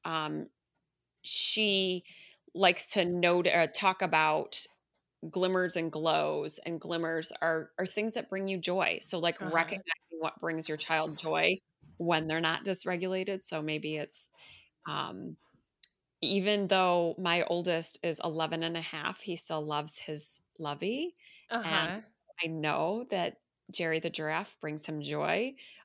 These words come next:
Speaker 1: Um, I
Speaker 2: Uh-huh.
Speaker 1: don't always pull it out when he's dysregulated, but if we're, like, in his room, I might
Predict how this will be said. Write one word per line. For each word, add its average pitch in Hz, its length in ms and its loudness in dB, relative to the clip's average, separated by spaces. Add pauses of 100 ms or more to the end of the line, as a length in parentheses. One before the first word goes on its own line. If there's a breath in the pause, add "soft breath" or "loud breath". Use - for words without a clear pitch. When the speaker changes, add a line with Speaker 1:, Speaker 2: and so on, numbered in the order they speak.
Speaker 1:
Um, 156 220 -2
I 170 100 6
Speaker 2:
Uh-huh. - 20 -4
Speaker 1:
don't 156 220 0
always 160 280 -2
pull 165 240 0
it 160 100 0
out 196 260 4
when 240 120 -6
he's 247 160 -6
dysregulated, 254 580 -4
but 370 100 0
if 381 160 -6
we're, 403 120 2 (120)
like, 403 140 -2
in 277 80 0
his 214 200 -2
room, 190 400 -2 (120)
I 277 120 -2
might 403 220 -2